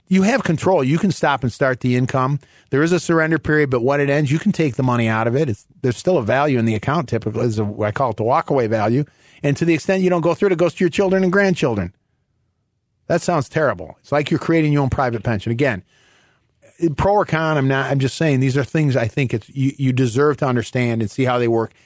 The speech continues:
You can make the decision. I think there's a network that says, uh,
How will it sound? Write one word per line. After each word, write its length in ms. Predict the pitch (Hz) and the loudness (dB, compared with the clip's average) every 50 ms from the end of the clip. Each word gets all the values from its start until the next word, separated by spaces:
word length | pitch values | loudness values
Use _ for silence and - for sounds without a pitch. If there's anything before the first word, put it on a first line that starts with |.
| _ _ - | _ _ -6
You 260 | 107 110 131 175 202 | -2 0 2 2 2
can 180 | - - 185 | 0 0 0
make 220 | 151 139 123 107 - | 2 0 0 -2 -4
the 100 | - 98 | -8 -8
decision. 520 | 90 104 - - - 90 85 - - _ _ _ _ _ _ - | -6 -6 -8 -6 -8 -10 -10 -12 -18 _ _ _ _ _ _ -6
I 60 | 104 | -4
think 180 | 113 170 180 165 | -2 -2 -2 0
there's 180 | 175 135 113 | 0 0 0
a 40 | 117 | 0
network 380 | 113 120 127 110 98 92 98 - | 0 0 0 -2 -6 -10 -10 -10
that 140 | - 98 | -12 -10
says, 400 | - - 117 107 98 95 92 - | -6 -2 -2 0 0 -2 -2 -2
uh, 300 | 107 98 95 92 92 92 | -2 -2 -2 -2 -4 -6